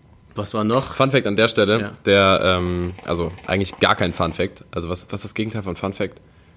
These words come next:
Speaker 2: Ha-,
Speaker 1: Fake,
Speaker 2: Hate,
Speaker 1: Fake,
Speaker 2: Hate Fact?
Speaker 1: Fake Fact? Fa-,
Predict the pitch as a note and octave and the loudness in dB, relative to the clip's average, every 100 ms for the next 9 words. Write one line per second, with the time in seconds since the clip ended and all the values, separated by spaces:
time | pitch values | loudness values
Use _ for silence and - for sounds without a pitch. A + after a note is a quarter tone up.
0 | _ _ _ - - C3+ C3+ A#2 - C#3 | _ _ _ -8 0 2 2 0 0 0
1 | C3+ F#2 A2+ - B2 C3+ - - - - | 0 0 -4 -2 -2 -2 -6 -10 -12 -16
2 | A#2 B2 C3 A2 B2 | -16 -8 -8 -6 -10